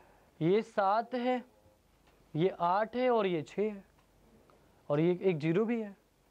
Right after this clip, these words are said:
तो ज़ीरो यहाँ भी है, छः भी है, सात भी है, आठ भी है। ना करेंगे multiply, ना करेंगे divide। देखो प्यार से देखो, ये कितना है? सात, छः, आठ, ज़ीरो, छः,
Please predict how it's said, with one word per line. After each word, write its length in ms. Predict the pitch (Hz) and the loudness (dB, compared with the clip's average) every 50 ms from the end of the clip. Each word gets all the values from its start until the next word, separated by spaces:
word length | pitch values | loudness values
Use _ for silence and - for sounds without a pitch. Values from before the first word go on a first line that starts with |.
| _ - | _ -10
तो 60 | 156 | -6
ज़ीरो 240 | 135 160 180 190 196 | -2 0 2 2 2
यहाँ 240 | 196 196 208 226 | 2 2 0 0
भी 100 | 220 240 | 0 0
है, 80 | 247 240 | -2 -2
छः 280 | - - - 185 190 208 | -4 -2 0 0 0 2
भी 200 | 196 233 233 226 | 2 0 0 0
है, 80 | 196 | 0
सात 320 | - - 165 160 170 170 190 | 0 0 0 0 0 0 -2
भी 160 | 190 202 185 | -2 0 0
है, 80 | 156 | 0
आठ 280 | 143 139 143 165 170 - | 0 -2 -4 -4 -4 -6
भी 160 | 185 196 208 | -8 -8 -8
है। 100 | 196 190 - _ - - - - - | -10 -12 -16 _ -20 -20 -20 -8 -2
ना 140 | 160 170 180 | 0 0 0
करेंगे 360 | 170 - 180 175 180 180 180 | 0 0 0 0 0 0 0
multiply, 520 | 175 170 160 156 160 175 208 190 240 240 226 | 0 0 -2 -2 -2 -2 -2 0 0 0 0
ना 180 | 180 165 151 | 0 0 -2
करेंगे 280 | 147 151 147 151 156 156 | -2 0 0 0 0 0
divide। 340 | 147 143 151 151 180 196 170 | 0 0 2 2 2 2 2
देखो 240 | 147 147 165 196 214 | 0 -2 -2 -2 -2
प्यार 300 | - - 180 175 180 175 | 0 2 2 2 2 0
से 80 | 190 | 0
देखो, 260 | 180 190 208 220 247 - - - - - - - - - - - - - 180 | 0 0 0 -2 -4 -12 -16 -20 -20 -20 -20 -20 -20 -20 -20 -20 -6 -2 -2
ये 80 | 196 | 0
कितना 220 | 180 226 208 214 180 | 0 0 -2 -2 -4
है? 60 | 156 | -4
सात, 400 | - - - 190 202 240 254 - _ _ _ _ _ _ _ _ _ _ _ - | -2 0 2 2 2 2 0 -4 _ _ _ _ _ _ _ _ _ _ _ -20
छः, 380 | - - 202 196 220 262 254 233 - _ _ _ _ - | -6 0 2 2 2 2 0 -4 -10 _ _ _ _ -2
आठ, 280 | 160 135 123 113 - - _ _ _ _ _ _ _ _ _ _ _ _ _ _ _ _ _ _ _ - 143 | -2 -2 -2 -6 -14 -20 _ _ _ _ _ _ _ _ _ _ _ _ _ _ _ _ _ _ _ -6 -2
ज़ीरो, 320 | 139 170 165 139 117 107 - _ _ _ _ _ _ _ _ _ _ _ _ _ - | 0 0 0 0 -4 -8 -12 _ _ _ _ _ _ _ _ _ _ _ _ _ -16
छः, 400 | - - 196 190 202 247 262 254 | -6 0 2 2 2 2 0 -4